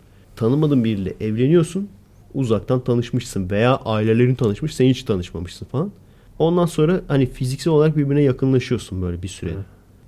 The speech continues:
Speaker 1: Anladın mı?
Speaker 2: Nasıl biridir, ne yer, ne içer?
Speaker 1: E bizde zaten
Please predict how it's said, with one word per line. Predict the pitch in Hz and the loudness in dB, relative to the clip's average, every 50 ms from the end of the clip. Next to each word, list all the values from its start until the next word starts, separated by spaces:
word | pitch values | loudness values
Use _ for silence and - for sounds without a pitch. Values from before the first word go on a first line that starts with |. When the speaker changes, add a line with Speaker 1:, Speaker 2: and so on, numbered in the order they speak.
| - | -10
Speaker 1:
Anladın | - 110 113 143 185 214 | -4 0 0 2 2 0
mı? | 185 120 | 0 0
Speaker 2:
Nasıl | 110 113 107 - 127 110 104 | 0 0 -2 -2 -4 -4 -4
biridir, | 104 104 101 98 95 98 | -4 -4 -4 -6 -6 -4
ne | 101 107 | -4 -4
yer, | 104 104 98 92 | -4 -4 -4 -6
ne | 98 101 104 | -6 -8 -8
içer? | 98 - - 92 90 - - - - - - - - - - - - | -8 -8 -10 -10 -12 -12 -16 -20 -20 -20 -20 -20 -20 -20 -16 -10 -8
Speaker 1:
E | 117 110 107 | -6 -6 -4
bizde | 113 117 123 151 | -6 -4 -2 -2
zaten | 147 - 165 156 - 139 170 - | -2 -2 -4 -4 -2 -4 -4 -4